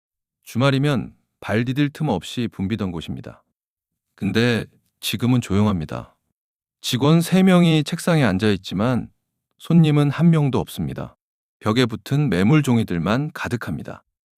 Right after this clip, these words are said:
이 년 전 같은 시간, 같은 장소는 완전히 달랐습니다. 상담 테이블은 꽉 찼고 전화벨은 쉴 새 없이 울렸습니다. 급매물이 나오면 삼십 분 안에 계약이 들어갔습니다.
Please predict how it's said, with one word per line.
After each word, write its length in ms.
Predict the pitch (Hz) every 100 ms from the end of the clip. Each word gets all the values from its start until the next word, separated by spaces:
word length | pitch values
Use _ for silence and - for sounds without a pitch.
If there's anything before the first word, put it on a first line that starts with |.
| -
이 120 | 117
년 220 | 160 175
전 180 | 160 151
같은 340 | 101 95 139
시간, 360 | 117 - 87 92 - _
같은 340 | 95 - 147
장소는 440 | 131 120 117 123 82
완전히 440 | 62 101 120 127
달랐습니다. 600 | 110 87 104 - 73 - - _ _ _
상담 360 | - 165 165
테이블은 420 | 147 143 120 120 123
꽉 180 | 139
찼고 540 | - 120 - 85 58 _ _ _
전화벨은 640 | - 95 101 85 95 120 113
쉴 240 | - 160
새 180 | 147 165
없이 280 | 131 - 127
울렸습니다. 640 | 90 78 - 117 - - _ _ _ _ _ -
급매물이 500 | 127 139 156 151 143
나오면 600 | 110 101 120 117 62 - _ _
삼십 380 | - - 196 -
분 140 | 175
안에 340 | 127 120 113 73
계약이 340 | 101 101 107
들어갔습니다. 760 | 117 107 107 90 - 71 - -